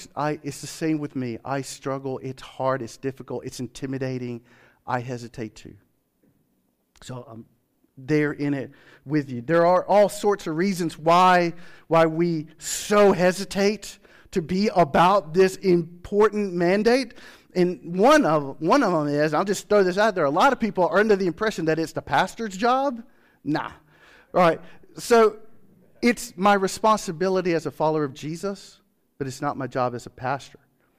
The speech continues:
We're all in this together. Anyone who claims to be a follower of Jesus, it is all of our role. If anything, you wanna know what my job is? It's actually to train you to do it. Okay?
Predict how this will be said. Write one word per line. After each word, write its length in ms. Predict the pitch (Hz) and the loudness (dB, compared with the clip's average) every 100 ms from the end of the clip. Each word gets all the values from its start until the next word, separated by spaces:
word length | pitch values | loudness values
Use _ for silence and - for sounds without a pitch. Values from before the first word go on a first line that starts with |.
| _ _ | _ _
We're 200 | 143 180 | -4 -4
all 300 | 175 156 190 | -2 -2 0
in 140 | 160 139 | -2 -2
this 200 | 139 - | -4 -8
together. 460 | 123 143 143 123 - | -8 -4 -4 -6 -8
Anyone 400 | 190 226 185 143 | -6 -4 -4 -6
who 100 | 143 | -10
claims 340 | - 170 185 | -8 -8 -8
to 60 | 143 | -10
be 100 | 139 | -10
a 40 | |
follower 300 | 143 143 139 | -6 -6 -6
of 60 | 120 | -8
Jesus, 380 | 185 165 123 - _ _ | -10 -10 -10 -14 _ _
it 140 | 160 160 | -4 -4
is 180 | 151 - 143 | -6 -10 -6
all 240 | 156 180 | -2 -2
of 80 | 151 | -4
our 140 | 143 | -6
role. 240 | 143 165 135 | -4 -4 -4
If 160 | 143 | -6
anything, 320 | 220 247 147 | -4 -2 -2
you 60 | 143 | -4
wanna 120 | 160 | -4
know 120 | 170 | -4
what 80 | 160 | -4
my 100 | 139 | -4
job 320 | - 147 175 | -4 -4 -2
is? 180 | 196 190 | -4 -8
It's 140 | 131 156 | -8 -8
actually 200 | 156 135 | -8 -12
to 100 | 120 | -10
train 280 | - 143 | -8 -6
you 80 | 127 | -6
to 100 | 107 | -10
do 220 | 117 147 | -8 -8
it. 120 | 107 - _ _ _ _ _ _ _ _ _ _ _ _ _ _ - | -8 -12 _ _ _ _ _ _ _ _ _ _ _ _ _ _ -20
Okay? 300 | 107 127 156 | -12 -10 -10